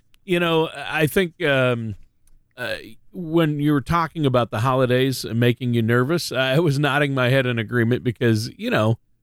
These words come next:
i-, it can be easy to spend more than we plan to, uh, during this holiday season. Uh, I know that my wife and I always do. We always spend more than we plan on.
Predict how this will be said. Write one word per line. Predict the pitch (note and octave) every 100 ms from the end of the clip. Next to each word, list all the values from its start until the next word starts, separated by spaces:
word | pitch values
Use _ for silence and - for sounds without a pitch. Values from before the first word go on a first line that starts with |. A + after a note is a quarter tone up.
| _
i-, | E3
it | D#3+ F3+
can | - G#3
be | F3+
easy | C#3+ E3 D3
to | C3
spend | - - C#3
more | C3+ C3 B2+
than | B2 A#2+
we | A#2+
plan | A2 C3 A#2+ A2+ A#2
to, | - B2 A#2+ A#2+ D3+
uh, | A2 G#2
during | A2 B2+ B2 B2
this | A#2 A2
holiday | - A#2+ A#2 A2 A2
season. | - A#2+ A#2 B2+ B2 - _ _ -
Uh, | B2+ A#2+ -
I | C#3+
know | D#3 D3
that | C3 A#2+
my | A#2+ B2+
wife | A#2 G#2+ G#2+
and | A2
I | G2+
always | F#2 F2+ F2+
do. | - E2
We | - A#2
always | C3+ C3 B2+
spend | - A#2+ G#2
more | G#2+ G#2+
than | G#2 G2+
we | G#2
plan | - A2+ G#2+ G#2
on. | G2 G2+ F#2+